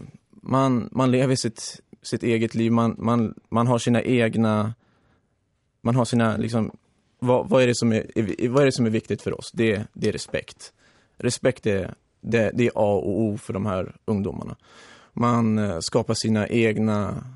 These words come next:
lagar och regler för vad som är okej, vad som inte är okej och hur vi ska lösa ett problem. Och det här triggas hela tiden de,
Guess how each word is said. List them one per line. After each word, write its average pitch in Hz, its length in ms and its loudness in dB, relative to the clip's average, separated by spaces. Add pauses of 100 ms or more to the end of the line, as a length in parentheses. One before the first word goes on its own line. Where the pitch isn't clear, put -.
(260)
lagar 110 680 2 (260)
och 113 120 0
regler 104 500 0 (120)
för 104 280 2
vad 104 160 -2
som 107 160 -2
är 104 40 0
okej, 123 520 -2
vad - 180 -8
som 107 160 -2
inte 107 300 2
är 104 40 0
okej 101 360 -2 (680)
och 104 360 2
hur 113 160 0
vi 107 100 2
ska - 160 -2
lösa 107 520 -2 (220)
ett 101 180 -4
problem. 101 460 -6 (1300)
Och 120 120 0
det 117 60 2
här 117 140 2
triggas 107 480 0
hela 104 160 -2
tiden - 480 -6 (320)
de, - 440 -8